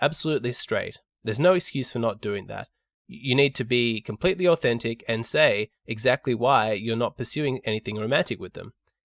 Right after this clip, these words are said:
If they're not high quality enough as a partner for you, you need to say so. If you're not compatible for some other reason, you need to say so. If they're too ugly, too short, too poor, whatever it may be,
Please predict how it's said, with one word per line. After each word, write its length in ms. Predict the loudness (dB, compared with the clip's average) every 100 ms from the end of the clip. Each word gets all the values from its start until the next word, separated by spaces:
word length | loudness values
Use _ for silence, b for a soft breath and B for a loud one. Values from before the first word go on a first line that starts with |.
| 0
If 220 | 0 2
they're 160 | 0
not 280 | 4 4 2 -4
high 320 | 0 2 2
quality 440 | 2 4 4 2
enough 400 | 2 2 0 -4
as 140 | -6 -6
a 40 |
partner 360 | 0 0 2 -2
for 120 | -4
you, 220 | -4 -6 -8 _ _ _ _ _ _
you 140 | -2
need 180 | 0 0
to 60 | 0
say 220 | 2 2
so. 320 | 2 -2 -4 -10 -6
If 160 | -2
you're 100 | 2
not 180 | 2 0
compatible 640 | -2 -4 2 4 4 0 -4
for 120 | -4
some 200 | -2 2
other 180 | 2 2
reason, 420 | 0 -2 -6 -8 _ _
you 80 | -4
need 200 | -2 -2
to 60 | -2
say 240 | 2 2
so. 220 | 0 -4
If 260 | -4 -6 -4
they're 100 | -6
too 260 | -2 2
ugly, 420 | 4 4 0 -2 -6 _
too 140 | -2 -2
short, 520 | 2 4 6 4 0
too 180 | -6 -2
poor, 360 | 4 6 6
whatever 380 | 6 4 4 2
it 60 | 2
may 240 | 2 2
be, 360 | 2 0 -2